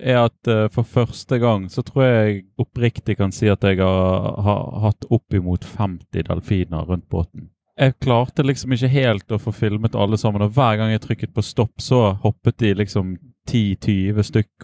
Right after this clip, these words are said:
opp samtidig for å trekke luft. Så det var, du så under vann hele veien, altså både foran båten, på si-, begge sidene og bak, så så du at det hoppet opp delfiner her og der i, i par og tress og,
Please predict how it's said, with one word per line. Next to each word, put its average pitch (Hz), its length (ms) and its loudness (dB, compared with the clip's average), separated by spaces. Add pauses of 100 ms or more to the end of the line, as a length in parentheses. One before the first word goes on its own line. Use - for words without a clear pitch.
opp - 160 -8
samtidig 95 720 0
for 95 140 -2
å - 80 -18
trekke 90 240 -4
luft. - 460 -6 (100)
Så - 100 0
det 117 140 0
var, 117 160 4 (340)
du 120 140 0
så 117 400 2
under 110 320 2
vann 117 360 -2 (200)
hele 113 400 2
veien, 98 340 0
altså 92 220 -2
både 98 240 -4
foran 113 420 0
båten, 101 460 0
på 104 80 -2
si-, 104 400 -2
begge 104 320 -2
sidene 98 540 -4 (100)
og 92 260 -2
bak, 110 460 0
så 123 80 -2
så 120 300 2
du 104 100 2
at 95 80 0
det 98 80 -2
hoppet 110 400 0
opp - 160 -2
delfiner 95 720 -2
her 101 240 2
og 92 60 0
der 95 340 2
i, 90 80 0 (200)
i - 20 0
par 95 420 0
og 90 220 -4 (280)
tress - 460 -4
og, 90 600 0